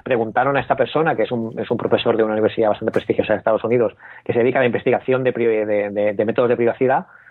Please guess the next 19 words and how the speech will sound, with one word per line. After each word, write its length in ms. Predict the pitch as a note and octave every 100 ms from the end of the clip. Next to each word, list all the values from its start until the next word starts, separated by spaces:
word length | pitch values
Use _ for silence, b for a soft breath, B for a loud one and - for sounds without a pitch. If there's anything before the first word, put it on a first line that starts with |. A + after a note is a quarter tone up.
| B
que 140 | -
evaluara 540 | C#3 B2 B2 B2+ D3 B2
cómo 200 | A#2+ A#2
era 80 | A#2
la 120 | A#2
privacidad 400 | B2 A2 A#2+ A#2
que 100 | A#2+
Apple 220 | A2 A#2+
estaba 280 | A2+ A#2 A2+
teniendo 260 | A2 A2+
en 40 | A2+
las 100 | A2
aplicaciones 640 | G#2+ A2 G#2+ B2 A#2 G#2+
y 120 | G#2+
en, 280 | G2+ G2+ -
y 80 | A2
en 100 | G#2
sus 120 | -
sistemas, 480 | G#2+ A2 C3 B2+ D#3